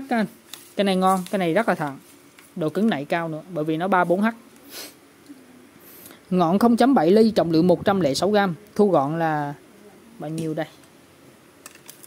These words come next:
Hơn năm mươi lăm xăng ti mét nha, khoảng năm mươi lăm phẩy năm. Em bán với giá năm trăm tám. Mã số ba, năm trăm tám.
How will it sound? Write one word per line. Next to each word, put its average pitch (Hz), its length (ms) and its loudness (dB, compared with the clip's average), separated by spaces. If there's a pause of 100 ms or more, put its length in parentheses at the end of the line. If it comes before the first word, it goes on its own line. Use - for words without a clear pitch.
(2250)
Hơn 233 280 4
năm 226 180 6
mươi 220 80 8
lăm 214 160 4
xăng 208 180 4
ti 202 120 -2
mét 240 220 -2
nha, 220 120 2 (320)
khoảng 170 300 -2
năm 208 140 2
mươi 208 100 4
lăm 202 160 2
phẩy 151 140 -6
năm. 175 160 0 (1200)
Em 185 140 0
bán 220 180 4
với 240 100 4
giá 208 160 6
năm 220 180 4
trăm 190 180 0
tám. 180 280 -2 (760)
Mã 156 140 -4
số 214 140 0
ba, 190 200 2
năm 175 160 -2
trăm 170 180 -4
tám. 175 220 -4